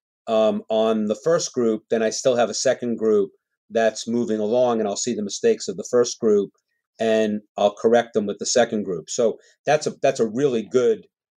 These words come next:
um, uh, uh, prescription for how to run a membership group, because you're not beholden to a date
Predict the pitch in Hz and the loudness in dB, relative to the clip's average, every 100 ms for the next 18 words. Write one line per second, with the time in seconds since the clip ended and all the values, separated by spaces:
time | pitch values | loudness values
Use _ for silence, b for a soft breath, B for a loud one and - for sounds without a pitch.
0 | _ - 104 101 90 90 - _ _ - | _ 0 2 2 -2 -10 -16 _ _ -4
1 | 90 - _ _ _ _ - 110 90 85 | -2 -4 _ _ _ _ -8 -2 0 0
2 | 82 - - _ - 113 - 127 - 131 | -4 -8 -18 _ -2 -2 0 -2 0 0
3 | 107 - 113 113 117 117 107 - _ _ | -2 -2 -2 2 2 4 2 -2 _ _
4 | - 107 139 185 135 107 98 - 113 - | -12 -2 2 2 2 0 -2 -4 -4 -4
5 | 110 104 101 113 120 110 101 - _ _ | -4 -4 -4 -4 -2 -2 -2 -14 _ _
6 | 113 117 120 120 - 110 127 135 123 113 | -2 0 2 0 0 0 2 2 2 -2
7 | - 113 95 - 120 117 - | -4 -4 -4 -2 0 0 -4